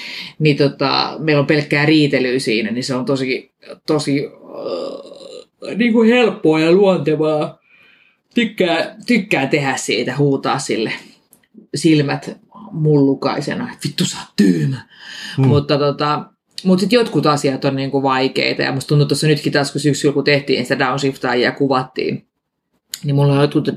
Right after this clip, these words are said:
Speaker 1: jotkut niinku draamalliset asiat on niinku vaikeampia.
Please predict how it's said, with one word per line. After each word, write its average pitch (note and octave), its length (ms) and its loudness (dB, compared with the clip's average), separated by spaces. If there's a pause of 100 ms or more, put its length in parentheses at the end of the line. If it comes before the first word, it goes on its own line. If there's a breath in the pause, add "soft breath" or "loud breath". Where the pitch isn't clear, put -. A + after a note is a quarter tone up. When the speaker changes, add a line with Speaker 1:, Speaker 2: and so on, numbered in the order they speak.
(180)
Speaker 1:
jotkut E3 320 0
niinku D3 220 2
draamalliset C#3 680 0
asiat C3+ 420 -2
on C#3 160 0
niinku A#2+ 240 -6
vaikeampia. A#2 880 -2